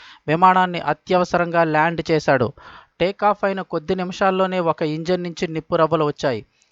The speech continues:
సాంకేతిక లోపాన్ని గమనించిన పైలట్ అత్యవసర ల్యాండింగ్ కోసం ఏటీసీ నుంచి అనుమతి కోరి వెంటనే ల్యాండింగ్ అయితే చేశాడని చెప్తున్నారు. ఈ విమానం గురువారం తెల్లవారుజామున మలేషియా ఎయిర్‌లైన్స్,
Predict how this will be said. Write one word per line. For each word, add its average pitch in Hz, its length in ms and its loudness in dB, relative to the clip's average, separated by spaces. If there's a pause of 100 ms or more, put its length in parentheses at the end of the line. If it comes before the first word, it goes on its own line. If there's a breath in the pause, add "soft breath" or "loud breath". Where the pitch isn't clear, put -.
(120)
సాంకేతిక 180 720 -2
లోపాన్ని 170 500 4
గమనించిన 160 440 0 (120)
పైలట్ 165 380 0 (140)
అత్యవసర 175 480 0 (140)
ల్యాండింగ్ 165 500 -2
కోసం 165 260 0 (220)
ఏటీసీ 160 420 -4
నుంచి 160 200 -8 (140)
అనుమతి 160 360 -4
కోరి 180 220 2 (100)
వెంటనే 156 320 -2 (100)
ల్యాండింగ్ 156 440 -2
అయితే 151 160 -2 (120)
చేశాడని 147 440 0
చెప్తున్నారు. 139 420 -4 (1200)
ఈ 151 140 -6
విమానం 214 300 2 (100)
గురువారం 196 420 2 (100)
తెల్లవారుజామున 185 720 2 (200)
మలేషియా 196 500 2 (200)
ఎయిర్‌లైన్స్, 185 520 -4